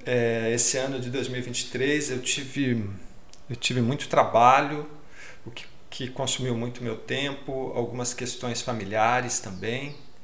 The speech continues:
né? E eu acho que isso me dificultou muito. É, quase não fui no cinema esse ano, confesso. Série, não assisti nenhuma. Ah, pra não dizer,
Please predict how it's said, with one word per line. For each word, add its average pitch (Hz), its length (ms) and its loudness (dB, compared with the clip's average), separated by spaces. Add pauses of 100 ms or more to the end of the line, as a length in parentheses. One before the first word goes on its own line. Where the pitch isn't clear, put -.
(680)
né? 117 320 -4 (420)
E 131 60 -2
eu 131 140 8
acho 135 220 8
que 151 120 -4
isso 143 240 -2
me 151 80 -4
dificultou 160 600 -2
muito. 135 500 -6 (560)
É, 123 640 2 (1300)
quase 175 320 12
não 190 160 2
fui 175 240 4
no 165 80 0
cinema 143 420 2
esse 135 220 4
ano, 135 260 0
confesso. 123 760 4 (400)
Série, 165 680 10 (240)
não 147 220 2
assisti 151 360 2
nenhuma. 147 560 -2 (720)
Ah, 131 300 10
pra 165 160 4
não 180 160 4
dizer, 156 1000 8